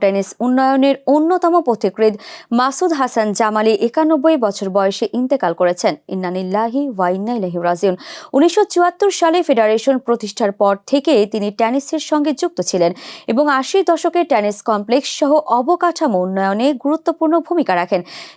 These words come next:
তিনি দেশের অন্যতম সেরা টেনিস খেলোয়াড় শোভন জামালির বাবা। দুই দফায় ফেডারেশনের সাধারণ সম্পাদক হিসেবে দায়িত্ব পালন করা জামালির মৃত্যুতে টেনিস ফেডারেশন শোক প্রকাশ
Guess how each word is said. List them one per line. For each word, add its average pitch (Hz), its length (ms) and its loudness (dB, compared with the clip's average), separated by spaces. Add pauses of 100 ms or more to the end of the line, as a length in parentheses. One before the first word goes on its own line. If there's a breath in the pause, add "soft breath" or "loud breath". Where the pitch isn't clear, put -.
তিনি 359 140 4 (100)
দেশের 381 260 4
অন্যতম 339 300 2 (160)
সেরা 330 220 4 (120)
টেনিস 220 280 0 (120)
খেলোয়াড় 262 380 2 (120)
শোভন 339 400 2 (140)
জামালির 185 460 0
বাবা। 170 180 0 (280)
দুই 196 100 -2 (100)
দফায় 233 380 2 (360 loud breath)
ফেডারেশনের 359 600 2 (100)
সাধারণ 311 360 0 (140)
সম্পাদক 339 500 0
হিসেবে 196 280 0 (100)
দায়িত্ব 202 220 -2 (120)
পালন 214 220 0 (100)
করা 240 180 2 (520 loud breath)
জামালির 311 500 2
মৃত্যুতে 262 440 0 (140)
টেনিস 190 220 -2 (100)
ফেডারেশন 262 500 2 (140)
শোক 349 240 0
প্রকাশ 185 220 -2